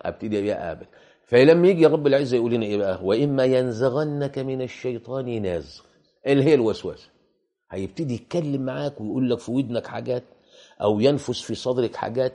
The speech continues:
هيبتدي عاوز يعمل معاك شغل. والشغل ده مش صح.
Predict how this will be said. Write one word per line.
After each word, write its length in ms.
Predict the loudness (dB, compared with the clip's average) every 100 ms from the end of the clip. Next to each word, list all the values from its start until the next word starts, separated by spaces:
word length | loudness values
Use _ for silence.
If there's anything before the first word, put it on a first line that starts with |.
| -6
هيبتدي 400 | -8 -6 -6 -2
عاوز 220 | -2 -2
يعمل 160 | -4
معاك 160 | -4 -6
شغل. 220 | -8 -14 -14 _ _ _ _ _ _ _ _ _ _ -14
والشغل 500 | -12 0 2 4 4
ده 80 | 2
مش 120 | 0
صح. 540 | -6 -8 -8 -12 -20